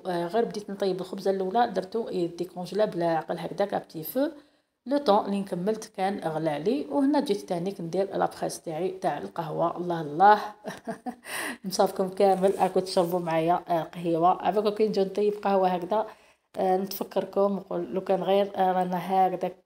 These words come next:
كامل قاعدين كاع كيف كيف ونشربوا ونضحكوا ونقصروا كامل مع بعض. Pourquoi با يجينا ان شاء الله وين نتلاقاو، آه، باذن الله.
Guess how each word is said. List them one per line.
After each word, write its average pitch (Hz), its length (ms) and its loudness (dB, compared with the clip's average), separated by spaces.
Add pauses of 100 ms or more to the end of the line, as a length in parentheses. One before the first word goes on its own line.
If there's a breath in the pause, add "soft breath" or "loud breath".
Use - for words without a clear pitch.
كامل 202 440 2
قاعدين 180 440 -4
كاع 208 120 -2
كيف 208 240 -10
كيف 202 420 0
ونشربوا 180 680 -2
ونضحكوا 180 520 -6
ونقصروا 180 460 -4
كامل 185 460 -2
مع 160 320 -2
بعض. - 140 -8 (120)
Pourquoi 185 300 -2
با 175 360 2
يجينا 170 420 -2
ان 170 60 0
شاء 170 140 -4
الله 185 220 2
وين 190 180 0 (580 loud breath)
نتلاقاو، 180 580 6 (100)
آه، 170 340 0
باذن 160 440 -4
الله. 156 240 -12